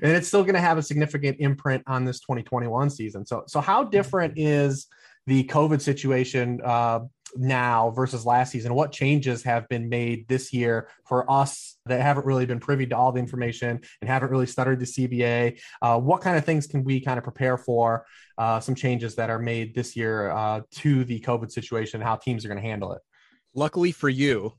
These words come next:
Speaker 2: I've done my own digging. <laughs> So here's what we need to establish first. Obviously, we don't have a full exhaustive list of which players are vaccinated and which players are not. What I would say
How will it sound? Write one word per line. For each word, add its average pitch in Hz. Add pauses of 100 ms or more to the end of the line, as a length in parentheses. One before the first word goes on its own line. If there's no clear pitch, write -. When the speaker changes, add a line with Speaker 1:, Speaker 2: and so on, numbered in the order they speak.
Speaker 2:
I've 113
done 135
my 123
own 127
digging. 98
<laughs> - (1000)
So 165 (400)
here's 185
what 180
we 151
need 139
to 120
establish 110
first. 110 (180)
Obviously, 156
we 147
don't 156
have 143
a 117
full 143
exhaustive 117
list 117
of 104
which 123
players 117
are 104
vaccinated 139
and 107
which 113
players 98
are 90
not. - (600)
What 120
I 143
would 165
say 139